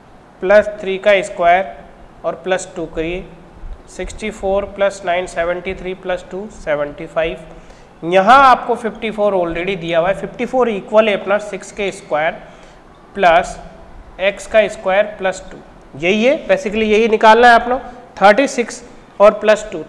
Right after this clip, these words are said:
थर्टी एट। तो अगर आपको ये निकालना है एक्स स्क्वायर, फ़िफ़्टी फ़ोर में से आपको क्या minus करना पड़ेगा, थर्टी एट minus करना पड़ेगा। तो x square equals to फ़िफ़्टी फ़ोर माइनस थर्टी एट, छः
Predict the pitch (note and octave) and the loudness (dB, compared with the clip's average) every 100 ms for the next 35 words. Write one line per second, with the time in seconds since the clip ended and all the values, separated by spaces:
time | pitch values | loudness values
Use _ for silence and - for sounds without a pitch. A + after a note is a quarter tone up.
0 | G3 F#3+ F#3 D#3 C3+ - - - - B3 | -2 0 0 -4 -6 -12 -20 -6 0 4
1 | A3+ B3 A#3+ A#3+ A#3+ B3+ G3 A3 B3 A#3+ | 6 8 10 8 6 2 6 6 6 6
2 | A3+ A3 G#3+ A3 F#3 F3 - - C#3+ C3 | 6 6 4 4 2 -6 -6 -4 -4 -4
3 | - G3+ G3 C4+ C4 A3+ G#3+ G#3+ G3 G#3 | -8 -10 -4 -4 -2 2 2 2 -2 2
4 | G3 E3+ F#3+ F#3 G3+ F#3 - F#3+ F#3 G3 | 4 2 -2 0 2 0 -8 -4 -2 -2
5 | F#3+ F#3 F#3 F3+ F3 F3+ F3+ E3+ E3+ E3+ | -2 -2 -2 0 0 0 -2 -4 -4 -4
6 | D#3+ D#3 C#3+ D#3 - C3 B2 - B2+ A#2+ | -6 -6 -6 -8 -10 -12 -12 -12 -16 -16
7 | - - - - - - F3 F3 F3+ G3+ | -18 -20 -20 -20 -20 -8 0 0 0 -6
8 | F#3 G3 F#3+ F#3 E3 F3+ F3+ - F#3 F#3 | -8 0 0 0 -4 -6 -8 -10 -14 -14
9 | F3 G3 F#3+ - F3 E3 D#3+ D#3+ F#3 - | -12 -10 -10 -8 -8 -6 -6 -6 -10 -10
10 | E3 D#3 E3 D#3+ C3+ A#2+ - - - - | -12 -10 -10 -8 -10 -14 -20 -20 -20 -20
11 | - - - - - - - - - - | -20 -20 -20 -20 -20 -20 -20 -20 -18 -12
12 | F3 F3 D3 | -4 -2 -2